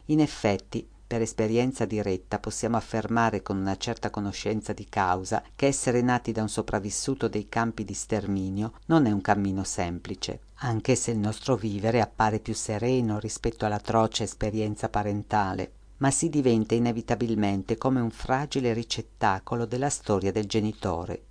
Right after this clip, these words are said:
Il potere dello scritto, invece, è enorme, ed è come se questo suo libro ci permettesse di svuotare, di alleggerire un po' il nostro sacco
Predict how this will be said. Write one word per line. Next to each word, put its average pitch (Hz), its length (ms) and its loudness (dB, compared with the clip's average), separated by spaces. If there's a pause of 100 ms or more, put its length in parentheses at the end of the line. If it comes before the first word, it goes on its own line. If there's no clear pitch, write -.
(340)
Il 113 120 -6
potere 147 420 4
dello 110 240 2
scritto, - 760 -6 (160)
invece, 104 640 -2
è 135 100 -4
enorme, 98 720 0 (240)
ed 123 160 -4
è 139 100 4
come 165 220 4
se 127 180 0
questo 139 300 -2
suo 120 220 0
libro 131 340 -2
ci - 140 -6
permettesse 117 640 -2
di 113 140 -2
svuotare, 101 840 0 (180)
di 139 160 4
alleggerire 135 640 6
un 120 120 2
po' 131 160 6
il 127 80 6
nostro 113 360 0
sacco - 640 -2